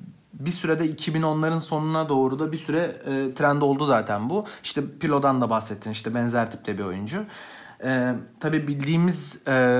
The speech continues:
ön libero oyuncuları var. Hani regista tipi olmayan ön libero'da, e, oynayan tipler var. Bunlar daha çok savunmaya yardım eden, e, tipler ama yine aynı pozisyonda oynayıp hani saklanmayı başarabilen veya özellikle, e, saklanmasına,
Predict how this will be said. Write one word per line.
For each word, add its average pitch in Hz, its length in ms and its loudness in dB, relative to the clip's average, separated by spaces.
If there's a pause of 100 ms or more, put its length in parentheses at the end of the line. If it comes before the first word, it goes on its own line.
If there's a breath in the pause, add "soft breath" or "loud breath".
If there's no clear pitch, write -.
(160)
ön 131 220 4
libero 123 260 4
oyuncuları 113 420 0
var. 110 160 0
Hani 113 220 -4
regista 123 420 -4
tipi - 240 -2
olmayan 131 400 4
ön 117 180 -2
libero'da, 110 380 -4
e, 107 60 -6 (720)
oynayan 113 380 0 (240)
tipler 107 340 -4
var. 233 240 -2 (180 loud breath)
Bunlar 165 240 4
daha 175 80 4
çok 170 180 -4
savunmaya 147 380 6
yardım 131 360 4
eden, 123 340 0 (400 loud breath)
e, 110 360 0
tipler 180 420 0
ama 160 340 2
yine 170 160 0
aynı 156 220 4
pozisyonda 151 540 0
oynayıp 170 280 0
hani 147 240 -2 (200 loud breath)
saklanmayı 147 680 2
başarabilen 147 640 4
veya 139 260 4
özellikle, 139 760 0
e, 127 260 0
saklanmasına, 143 920 0